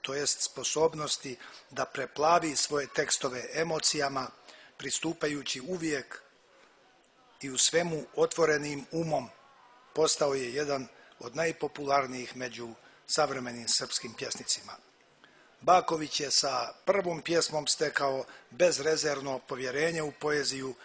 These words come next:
on se bez ostatka priklonio na to pjesničko raspeće, ali ta ljubav nije ostala neuzvraćena.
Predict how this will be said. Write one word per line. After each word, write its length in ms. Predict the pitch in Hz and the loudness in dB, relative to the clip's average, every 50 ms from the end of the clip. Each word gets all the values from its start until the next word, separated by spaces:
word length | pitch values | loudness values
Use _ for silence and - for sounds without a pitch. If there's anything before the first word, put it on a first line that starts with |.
| - - - - - | -20 -20 -20 -16 -12
on 140 | 135 147 151 | -6 0 2
se 180 | - - 139 123 120 | 2 2 2 0 -4
bez 260 | 160 - 180 156 147 | -2 -2 0 0 2
ostatka 720 | 151 135 - - - - - 160 180 190 185 - - 165 | 2 2 0 0 0 4 6 8 8 8 6 4 0 -2
priklonio 640 | - - - 143 - - 143 160 160 156 147 139 139 | -2 -2 -6 -10 -4 0 2 2 2 2 0 -4 -4
na 160 | 131 131 127 | -4 -6 -8
to 300 | 127 - - 147 139 135 - - | -6 -4 -2 -2 -2 -2 -4 -4
pjesničko 560 | - 160 156 - - 143 120 - - 135 123 120 | -2 0 0 0 -2 -4 -8 -8 -8 -6 -6 -4
raspeće, 720 | 120 117 - - - 147 151 156 160 - - 156 139 120 - - - - - - - - - - | -2 -2 -2 -2 0 0 0 0 2 2 0 0 0 -2 -4 -12 -20 -20 -20 -20 -20 -20 -16 -12
ali 180 | - 123 123 120 | -10 -10 -6 0
ta 180 | - 180 175 | 2 4 4
ljubav 460 | 165 156 165 175 175 147 160 147 - | 4 2 2 0 2 2 0 0 0
nije 280 | 131 147 165 170 156 131 135 - | -2 -4 -2 0 0 0 0 2
ostala 520 | 151 156 - - 147 135 135 131 123 - 110 | 2 2 4 4 4 2 2 2 -2 -2 -4
neuzvraćena. 840 | 127 127 131 147 139 - 131 131 117 - - - 123 117 - - - | -8 -8 -6 -6 -6 -6 -4 -4 -6 -4 -2 -4 -4 -4 -8 -14 -18